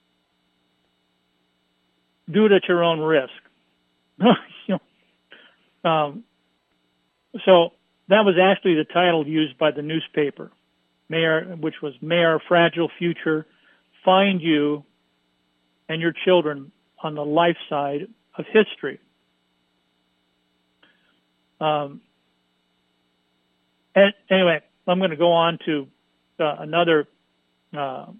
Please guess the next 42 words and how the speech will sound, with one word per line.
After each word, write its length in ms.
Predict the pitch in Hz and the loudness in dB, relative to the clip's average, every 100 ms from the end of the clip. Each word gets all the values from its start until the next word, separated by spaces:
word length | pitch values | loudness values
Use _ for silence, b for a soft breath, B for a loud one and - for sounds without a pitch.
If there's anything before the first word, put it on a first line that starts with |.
| _ _ | _ _
I 80 | - | -16
mean, 260 | 156 147 151 _ _ | -14 -14 -16 _ _
uh, 380 | 151 139 139 - - _ _ _ _ _ _ _ - | -14 -12 -14 -18 -20 _ _ _ _ _ _ _ -4
another 320 | 180 175 160 | 0 0 2
issue 340 | 165 160 160 | 0 -2 -4
which 220 | 143 143 151 | -4 -6 -8
is 120 | 131 _ _ 202 | -12 _ _ -18
really 260 | 156 170 165 | -8 -4 -4
related 560 | 143 147 170 180 156 131 | -6 -2 0 2 0 -6
to 80 | |
this. 220 | 139 143 - | -8 -8 -8
I 60 | 160 | -10
mean, 180 | 160 | -4
I've, 160 | 165 170 b b b b b b b b _ - | -2 -2 b b b b b b b b _ -2
I've 120 | 180 | 2
heard 200 | 208 190 | 4 4
many 240 | 208 208 | 2 2
healthcare 460 | 185 208 190 196 175 | 4 4 2 -2 -2
professionals 640 | 170 - 190 175 180 160 214 | -4 0 0 2 -4 -6 -2
asking, 680 | 185 190 - 180 156 156 220 | 0 0 -4 -12 -12 -12 -10
uh, 540 | 165 156 151 165 175 | -8 -8 -10 -12 -12
what 280 | 180 175 190 | -4 4 4
can 160 | - 160 | 2 -6
be 120 | 151 | -6
done. 460 | 151 180 156 117 _ _ _ | 0 2 0 -4 _ _ _
So 100 | 165 | -6
I've 160 | 160 | -6
prepared 340 | - 147 175 175 | -8 -2 0 0
a 60 | |
special 380 | - - 185 - | 0 0 0 -2
report 480 | 165 156 _ 185 180 - | -8 -8 _ 2 2 -4
that 100 | 165 | -14
you 120 | 156 | -10
may 120 | 160 | -4
also 300 | 175 180 - | 0 0 0
want 180 | 165 156 | -6 -6
to 60 | 151 | -8
share 180 | - 180 | -2 0
with 120 | 175 | 0
your 160 | 151 156 | -4 -6
local 220 | 160 156 160 | -6 -8 -12
newspaper 680 | 165 185 - 180 - 170 | -10 -10 -4 -4 -2 -6